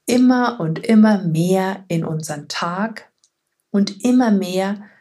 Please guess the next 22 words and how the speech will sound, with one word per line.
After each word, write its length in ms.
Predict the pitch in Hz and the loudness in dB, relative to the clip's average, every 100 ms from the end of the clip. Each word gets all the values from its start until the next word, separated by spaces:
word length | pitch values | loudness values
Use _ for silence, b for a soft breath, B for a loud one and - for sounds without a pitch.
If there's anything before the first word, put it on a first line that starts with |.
| B B B - | B B B -2
To-Dos 1040 | 220 208 208 240 262 226 - - - _ _ _ _ _ _ | 2 2 0 0 0 -2 -4 -10 -14 _ _ _ _ _ _
stehen 420 | - - 185 170 | -12 -4 -4 -2
auf 200 | 180 190 | -4 -4
unserer 320 | - 180 185 | -6 -6 -6
Liste. 580 | 170 175 180 - 214 - - _ _ - | -4 -6 -6 -10 -14 -14 -20 _ _ -6
Die 260 | 220 214 - | -4 -6 -4
Aufgabenliste 1400 | 220 277 285 - - - 170 170 175 175 - 214 320 330 _ _ B B B B B | 0 0 -2 -4 -2 -2 -2 0 -2 -4 -2 -2 -2 -6 _ _ B B B B B
wird 560 | 180 175 208 - - - | -4 0 2 0 -4 -4
dadurch 800 | 185 180 180 185 196 190 - - - | -2 -2 -2 -2 -2 -2 -10 -14 -6
echt 560 | 185 214 233 - - - _ _ - | -4 -2 -4 -10 -18 -20 _ _ -4
ewig 540 | 202 240 247 220 202 | 0 0 0 -2 -2
lang 480 | 170 170 196 254 294 B B | -4 -2 0 0 -4 B B
und 180 | 202 202 | 0 0
das 200 | 220 - | 0 -4
Gefühl, 760 | 233 226 - 269 285 247 254 277 B B - | -4 -6 -4 0 2 2 0 -4 B B -4
dass 340 | 214 214 - - | -4 -4 -8 -4
alles 480 | 208 240 262 - | -2 0 -2 -6
zu 160 | - 214 | -4 -4
viel 560 | - - 220 247 196 190 | -4 -2 0 0 -2 -2
wird, 460 | 175 226 285 - b b b b b | -2 -2 -4 -10 b b b b b
das 260 | 226 214 - | -4 -4 -6
kommt 300 | - 294 | -6 -4